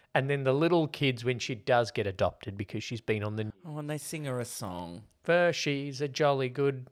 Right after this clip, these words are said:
Speaker 1: orphan." Is that what they sing? <laughs>
Speaker 2: She's a jolly good fellow, <laughs> they say.
Speaker 1: Yep. "For she's a jolly good fellow for getting adopted parents."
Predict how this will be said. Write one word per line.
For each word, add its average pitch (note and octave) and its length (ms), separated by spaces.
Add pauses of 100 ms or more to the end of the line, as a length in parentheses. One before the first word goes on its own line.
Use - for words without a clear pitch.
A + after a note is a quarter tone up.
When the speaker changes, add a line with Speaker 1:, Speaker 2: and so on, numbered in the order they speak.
Speaker 1:
orphan." D3+ 680
Is C#3+ 120
that E3+ 100
what D#3+ 60
they D3 100
sing? F3+ 400
<laughs> - 40 (360)
Speaker 2:
She's C3+ 360
a - 20
jolly - 260
good A#2 160
fellow, F#2+ 420
<laughs> - 80
they G#2+ 140
say. - 280
Speaker 1:
Yep. - 340
"For E3+ 100
she's C3 440
a C3 80
jolly C#3 320
good C#3 180
fellow D3+ 800
for - 180
getting A#2+ 340
adopted A#2 680
parents." C3 920